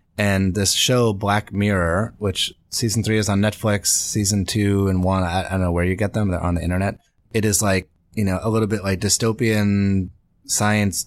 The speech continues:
fiction meets Twilight Zone, but it gives you a glimpse of what the future is supposed to be. And it inspires me in the same way that, uh, Negroponte book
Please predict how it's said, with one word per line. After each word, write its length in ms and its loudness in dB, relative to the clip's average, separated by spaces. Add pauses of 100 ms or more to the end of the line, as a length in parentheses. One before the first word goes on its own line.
fiction 420 -2
meets 260 0
Twilight 520 0
Zone, 380 2
but 160 -4
it 120 -6
gives 220 -2
you 140 2
a 20 0
glimpse 640 -2
of 120 -4
what 200 -2
the 80 -2
future 400 -2
is 100 -2
supposed 240 -2
to 60 -4
be. 200 0
And 120 -2
it 100 -10
inspires 680 0
me 100 0
in 80 0
the 60 0
same 260 0
way 160 0
that, 300 -2 (500)
uh, 60 -2
Negroponte 600 -2
book 220 -8